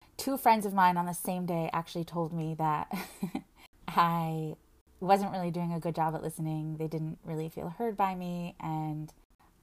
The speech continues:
I'm so grateful for them because it opened my eyes and helped me understand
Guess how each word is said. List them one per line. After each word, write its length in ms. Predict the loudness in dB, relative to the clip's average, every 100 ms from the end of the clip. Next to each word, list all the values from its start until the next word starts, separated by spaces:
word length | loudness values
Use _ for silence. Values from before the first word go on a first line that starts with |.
| 4
I'm 200 | 4 4
so 240 | 4 6
grateful 340 | 6 4 2 -2
for 180 | 0 4
them 440 | 4 4 2 -2
because 880 | -6 -4 2 2 4 0 -2 -6 -14 _ _ -6
it 100 | 0
opened 280 | 0 2 2
my 180 | 4 4
eyes 540 | 6 4 0 -4 -8 -10 -8 -2
and 480 | 0 0 0 -4 -10 -20 -18 -2
helped 240 | 0 0
me 100 | -2
understand 720 | -4 -4 -2 0 0 -2 -6